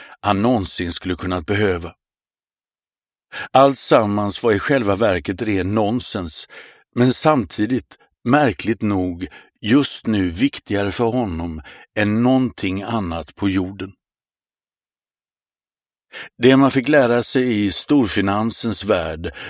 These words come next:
var i själva verket enkelt. Vinn eller försvinn. Ät eller svält. Det var ett binärt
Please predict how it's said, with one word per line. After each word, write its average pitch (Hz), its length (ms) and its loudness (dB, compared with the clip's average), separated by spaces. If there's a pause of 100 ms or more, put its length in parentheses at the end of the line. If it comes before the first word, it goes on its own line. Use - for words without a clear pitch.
(120)
var 110 120 4
i 110 100 2
själva 107 360 2
verket 95 520 -2
enkelt. 104 500 -6 (960)
Vinn 143 640 2 (240)
eller 107 140 2
försvinn. 95 600 -6 (880)
Ät - 580 0 (220)
eller 110 140 2
svält. 113 400 -4 (1400)
Det 120 100 4
var 123 160 6
ett 110 160 2
binärt 120 880 0